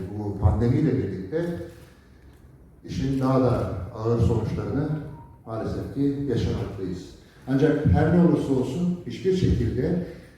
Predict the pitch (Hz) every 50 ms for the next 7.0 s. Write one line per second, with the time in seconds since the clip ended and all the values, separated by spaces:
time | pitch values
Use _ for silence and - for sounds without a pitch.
0 | - - - - _ - - - - - 117 135 147 147 143 135 143 143 135 131
1 | 156 170 170 165 156 - - - - - - - - - - - - 113 110 -
2 | - 143 131 - - - - - - - - 113 120 120 120 - - - - 131
3 | 131 123 120 - - - 120 120 - - - 160 160 147 - - - - 170 -
4 | - - - - - - - - - - - 127 127 127 127 - - - 135 131
5 | 127 120 - 123 123 - - - 131 120 127 143 147 143 131 123 131 127 123 110
6 | - 101 - - 123 110 120 143 - - 143 139 123 113 - - - - - -